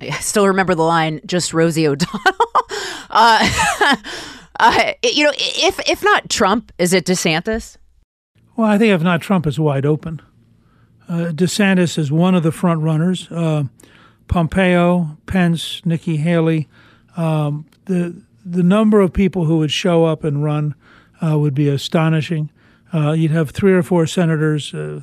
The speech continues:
Speaker 2: three or four governors, uh, a couple of cabinet officers. So,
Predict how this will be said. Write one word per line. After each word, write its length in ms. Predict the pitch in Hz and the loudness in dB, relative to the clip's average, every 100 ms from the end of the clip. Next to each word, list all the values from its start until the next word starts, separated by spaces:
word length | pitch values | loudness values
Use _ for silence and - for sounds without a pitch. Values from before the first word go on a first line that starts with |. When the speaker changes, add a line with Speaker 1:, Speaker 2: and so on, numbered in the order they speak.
| _ _ | _ _
Speaker 2:
three 280 | - 190 175 | -8 -2 -2
or 60 | 160 | -2
four 220 | 175 151 | -2 -2
governors, 600 | 139 165 156 156 151 - _ - - _ - | 0 -2 0 -4 -6 -10 _ -20 -20 _ -8
uh, 120 | 156 | -6
a 40 | 139 | -2
couple 320 | 185 151 156 | -4 0 0
of 100 | 139 | 0
cabinet 380 | 185 170 160 156 | 0 0 0 0
officers. 560 | 156 151 151 160 147 | -2 -4 -6 -4 -6
So, 220 | - 156 | -4 -4